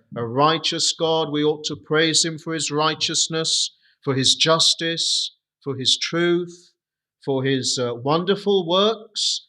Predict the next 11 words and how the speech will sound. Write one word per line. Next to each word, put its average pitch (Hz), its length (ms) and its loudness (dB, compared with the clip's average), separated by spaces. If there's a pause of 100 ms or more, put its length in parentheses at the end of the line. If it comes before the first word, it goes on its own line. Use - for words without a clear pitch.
(100)
to 165 100 -2
the 160 140 -2
children 190 480 -2
of 180 120 -6
men. 196 560 0 (300)
That 170 220 2
is, 175 260 2
uh, 165 160 4
something 175 540 -2
that 165 160 0
is 160 280 0